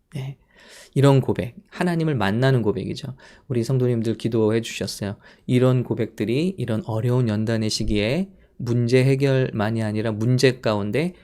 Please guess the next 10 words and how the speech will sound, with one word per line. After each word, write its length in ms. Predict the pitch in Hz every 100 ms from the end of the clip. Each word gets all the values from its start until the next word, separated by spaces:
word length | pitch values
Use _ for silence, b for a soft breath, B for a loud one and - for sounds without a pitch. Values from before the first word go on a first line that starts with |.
| b b
하나님을 580 | - 190 190 170 160 147
만나버리는 680 | 104 107 131 135 110 95 87 - _ -
놀라운 720 | 110 110 110 120 127 123 123
체험의 520 | - 147 135 127 123 127
역사와 380 | - - 107
간증들이 760 | 110 117 113 113 104 117 180 196 B B -
일어나시기를 640 | 120 107 98 101 101 98
예수님의 380 | 104 - 113 113
이름으로 580 | 107 101 110 139 160 - _ -
축복합니다. 840 | - - 135 117 101 104 101